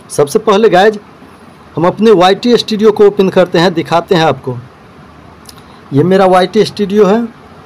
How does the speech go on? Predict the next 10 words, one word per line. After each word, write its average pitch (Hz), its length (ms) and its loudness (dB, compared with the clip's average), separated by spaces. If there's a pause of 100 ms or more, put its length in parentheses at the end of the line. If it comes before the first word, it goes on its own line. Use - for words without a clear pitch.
(1200)
और 180 160 2
ये 202 140 2
चैनल 202 480 0
है। 117 280 -6 (640)
आज 180 260 0
guys, 202 260 2
हम 185 180 0
सोलह 208 600 2
घंटा 170 380 -2
पहले 185 460 2